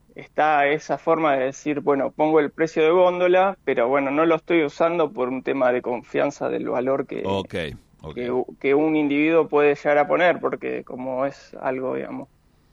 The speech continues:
Speaker 1: eh, cuando sea un volumen quizás más grande, ahí sí se podría usar. Está todo preparado para hacerlo, pero no, no lo, no lo hago por una cuestión de decisión para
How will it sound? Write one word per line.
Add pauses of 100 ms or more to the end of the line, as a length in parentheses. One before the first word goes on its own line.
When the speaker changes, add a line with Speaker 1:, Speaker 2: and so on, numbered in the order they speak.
(200)
Speaker 1:
eh, (1300)
cuando
sea
un
volumen
quizás
más
grande,
ahí
sí
se
podría
usar.
Está
todo
preparado
para
hacerlo,
pero
no,
no
lo,
no
lo
hago
por
una
cuestión
de
decisión
para